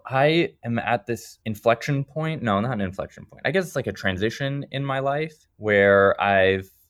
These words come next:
I'm nearing the end of a lot of medical training, and I now get to decide what my career and my life will look like with a level of autonomy I've never had before. And I am working on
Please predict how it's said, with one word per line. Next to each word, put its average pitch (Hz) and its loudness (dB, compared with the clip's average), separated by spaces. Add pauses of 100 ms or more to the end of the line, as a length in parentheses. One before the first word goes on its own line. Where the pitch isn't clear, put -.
I'm 104 -8
nearing 107 -2
the 95 -4
end 113 -2
of 92 0
a 92 -4
lot 90 2
of 101 -6
medical 92 -2
training, 120 -12 (440)
and 98 -2
I 101 -2
now 113 0
get 101 0 (140)
to 95 -10
decide 85 -2 (340)
what - -2
my 80 -8
career 104 0
and 90 -8
my 82 -8
life 82 -2 (100)
will 101 -8
look 101 -8
like 120 0 (160)
with 98 -8
a 87 -12
level 101 0
of 98 -4
autonomy 87 -2
I've 82 -6 (120)
never 82 -4
had 76 -8
before. - -16 (220)
And 90 0 (160)
I 113 -4
am 101 -2 (160)
working 143 -2
on 117 -2